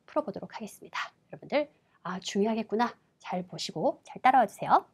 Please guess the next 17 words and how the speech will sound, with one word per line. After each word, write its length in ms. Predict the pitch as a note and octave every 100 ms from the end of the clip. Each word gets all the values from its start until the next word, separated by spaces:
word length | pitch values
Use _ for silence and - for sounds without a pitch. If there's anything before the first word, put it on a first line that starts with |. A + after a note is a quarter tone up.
| _ -
일 140 | E3+
번, 240 | C4+ E4+ F4+ - - -
요리를 640 | A3+ A3 G3 A#3+ D#4+ F#4
합니다. 480 | - E4 C#4 - - _ _ _ _ _ - - _
자, 380 | - E3 E3 E3
그러면 500 | - F3+ A#3 D#4+ D#4 - -
료리오 800 | A3 A3 G#3+ G#3 F#3 G#3 D#4 F#4
시마스. 640 | - A#3 G3+ G3 G3 - - _ _ _ -
자, 180 | -
여기에서 300 | C4 D#4+ D#4+
저희가 300 | D4+ G3+ G3+
연습하고 400 | - - - A3
싶은 240 | G#3 - G#3+
건 180 | D#4+ - - _
동사의 520 | - G3+ G3 F3+ F#3
정중한 500 | - E3+ E3+ A#3+ B3+
표현, 500 | - G#3 E3 A3+ F4